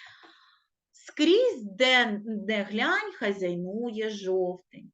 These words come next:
Убрав золоті сади, ліси, парки, струшує додолу жовте листячко. Ну навіщо ж ти, жовтню, розбираєш дерева? Залиш це вбрання, вибачте, так, отут прохання, ствердження, я сказала крапку, ми ставимо знак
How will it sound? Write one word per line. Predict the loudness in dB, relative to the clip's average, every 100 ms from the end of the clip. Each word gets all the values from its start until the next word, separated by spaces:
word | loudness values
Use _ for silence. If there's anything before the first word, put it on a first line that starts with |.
| _
Убрав | -8 0 2 2 0
золоті | -4 -4 -4 -6
сади, | -2 -4 -4 -6 -4 -4
ліси, | -2 -4 -4 -8 -6 -4
парки, | -2 -2 -4 -12
струшує | -10 -12 -12 -4 -4
додолу | -2 -4 -4 -4 -6
жовте | -6 -8 -8
листячко. | -8 -6 -8 -12 -16 _ -20 _ _ _ -10
Ну | -2
навіщо | 2 4 4 4 2 2 0
ж | 2
ти, | 2
жовтню, | 2 0 -2 -2
розбираєш | -2 0 2 4 2 0
дерева? | -2 2 4 4 0 -8 -14 _ _ -4
Залиш | 0 2 4 4 4 2 2
це | 0 0
вбрання, | 2 2 4 2
вибачте, | 2 -2 -4 -2 -4
так, | 2 4 4 2
отут | -4 -6 -4 -6 0
прохання, | 0 2 4 4 4 2 -4
ствердження, | 0 4 4 2 -4 -4 -2
я | 0 -2 -2
сказала | -4 -2 -2
крапку, | 0 0 0 -6
ми | -4
ставимо | -4 -2 -4
знак | -4